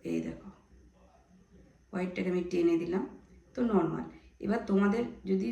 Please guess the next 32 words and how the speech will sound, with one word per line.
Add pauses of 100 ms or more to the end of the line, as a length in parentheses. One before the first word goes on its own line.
(120)
জুম (220)
আউটও
দিতে
হয়,
এখান
থেকে
অ্যানিমেশনে
যাবে, (960)
ঠিক
আছে?
অ্যানিমেশনে
গিয়ে (680)
আউটে
যাবে, (300)
আউটে (100)
গিয়ে (380)
তোমরা
এটাকে
ফেড
আউট
করে
দিতে
পারো, (760)
হালকা (180)
করে (160)
এটা (160)
এরকম
হয়ে
যাবে। (1080)
তো (100)
বুঝতে
পারলে